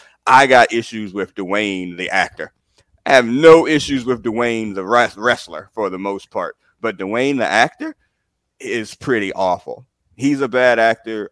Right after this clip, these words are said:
All of his movies are bad. You're not gonna convince me that he's ever been in a good movie where he's the star. He's just The Rock, and people like him. So people give him m-,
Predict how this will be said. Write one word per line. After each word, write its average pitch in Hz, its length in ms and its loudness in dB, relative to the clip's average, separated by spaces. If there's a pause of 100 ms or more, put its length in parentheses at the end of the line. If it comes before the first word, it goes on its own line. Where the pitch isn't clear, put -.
All 156 240 8
of 156 80 -2
his 123 140 -4
movies 98 360 -10
are 90 60 -10
bad. 90 440 -6
You're 135 160 -6
not 127 160 0
gonna 127 220 -6
convince 123 380 -8
me 120 100 -8
that 113 180 -4
he's 117 200 -12
ever 139 240 0
been 104 220 -6
in 98 100 -6
a 95 80 -8
good 104 260 -12
movie 98 260 -10
where 95 160 -8
he's 107 220 -12
the 69 100 -20
star. 107 640 -2 (640)
He's 143 240 -6
just 139 240 0
The 131 140 -2
Rock, 120 360 4
and 104 140 -8
people 120 340 -8
like 120 240 4
him. 90 260 -8 (120)
So 107 600 -6 (500)
people 113 260 -10
give 113 220 -4
him 117 360 -6
m-, 117 60 -4